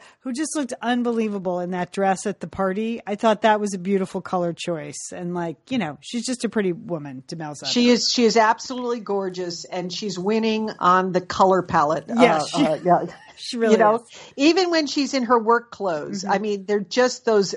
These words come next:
Speaker 2: earth tones that really complement her hair and her skin. And she's able to have those on and, uh, and look glorious in it. Uh, Elizabeth is wearing obviously finer clothes,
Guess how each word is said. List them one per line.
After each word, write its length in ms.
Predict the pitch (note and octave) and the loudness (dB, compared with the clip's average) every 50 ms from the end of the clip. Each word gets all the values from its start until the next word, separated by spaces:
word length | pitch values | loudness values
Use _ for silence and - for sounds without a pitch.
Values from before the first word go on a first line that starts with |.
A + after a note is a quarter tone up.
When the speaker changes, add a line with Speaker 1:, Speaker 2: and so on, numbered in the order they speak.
| - _ | -8 _
Speaker 2:
earth 400 | G#3+ A#3+ C4+ C#4+ C#4 - - _ | 4 4 4 4 0 -4 -10 _
tones 600 | - A3 G3+ F#3 F3 E3+ E3+ E3+ F3 E3+ - - | 0 0 2 2 2 0 -2 -6 -8 -8 -2 0
that 140 | A3 F#3+ F3 | 0 0 0
really 580 | F#3+ G3 G3+ A3 A#3+ B3 A#3+ A#3 A#3+ A#3 A#3 A3+ | -2 -4 -2 0 2 4 4 4 4 4 2 2
complement 840 | - - - G#3 G#3 G#3 G#3 - - G#3+ F#3+ F#3+ F#3+ F#3 F3 E3+ - D3+ - - _ | -2 -2 2 4 4 4 2 0 -2 0 0 0 0 -2 -4 -4 -8 -12 -14 -8 _
her 180 | - G3+ G3 | 4 4 4
hair 380 | E3+ E3+ G3 G3 F#3 F#3 F3 F3 | 4 4 0 2 4 4 4 4
and 220 | F3+ - F3+ E3+ | 2 0 -2 -2
her 100 | F3 F3 | -2 -2
skin. 540 | E3 - - - - F3+ D#3 C#3 C#3+ C#3 - - _ - - - _ - | -2 -2 -4 0 0 0 0 0 -4 -10 -18 -20 _ -20 -20 -10 _ 0
And 180 | F#3+ G3 F#3+ | 2 2 2
she's 260 | - - G#3 F#3+ E3+ | 2 0 0 4 6
able 340 | A3 A3 A3 G#3 A3+ G#3+ G3+ | 6 6 6 6 4 4 4
to 120 | G#3 A3+ F#3 | 4 2 2
have 380 | D#3+ G#3 G#3+ G#3 G#3 G#3 G3 | 4 4 4 4 4 4 4
those 320 | G#3+ G#3 G3+ G3+ G3+ F#3 - | 4 4 4 4 2 0 0
on 500 | F#3 F3+ F3+ F3+ F3+ F3+ F3 F3 E3+ - - _ _ | 0 0 0 0 -2 -2 -2 -4 -6 -10 -16 _ _
and, 380 | - - F#3+ F#3 F#3 F#3 F3+ F#3 - | 0 2 2 2 2 0 -2 -2 0
uh, 180 | G3 F#3 F3+ - - | 2 2 2 2 2
and 180 | G3+ F#3+ F3+ F#3 | 2 2 2 2
look 380 | F3+ F3 F#3+ G3 F#3+ - - _ G#3 F#3+ D3+ | 0 0 0 0 0 -4 -12 _ -12 -8 -4
glorious 720 | F3+ F3 F#3 F#3 F#3 F3 E3+ D#3+ D3 C#3 C3 - - - | -2 2 4 6 6 6 4 2 -2 -4 -6 -6 -8 -4
in 180 | - F3 D#3+ D#3 | -4 -2 -2 -2
it. 280 | D3+ C#3 - - - _ - - - - _ - | -4 -8 -10 -14 -18 _ -20 -20 -20 -4 _ 4
Uh, 180 | F#3+ F#3 E3 - | 6 6 6 6
Elizabeth 560 | A#3 A#3 A#3 A#3+ C4+ B3 B3+ A#3 C4 B3 B3 B3 | 4 6 6 6 4 2 4 4 2 4 2 -2
is 160 | A#3 - A3+ | -4 -2 0
wearing 300 | A3 G#3+ G#3 G#3 G3+ - - | 0 2 2 0 0 0 0
obviously 540 | G3 G3 G3 G3+ F#3 - G3+ F#3+ F3 F3 - _ _ _ - | 0 2 2 -2 -4 -2 -2 -2 -2 -2 -6 _ _ _ 2
finer 340 | A#3+ A#3 A#3 A#3+ A#3 G#3 F#3 | 2 4 4 2 0 -2 -4
clothes, 600 | - - F3+ F3 E3+ E3+ E3 E3+ F3 E3+ E3 | -4 -4 -2 0 0 0 0 -2 -2 -4 -6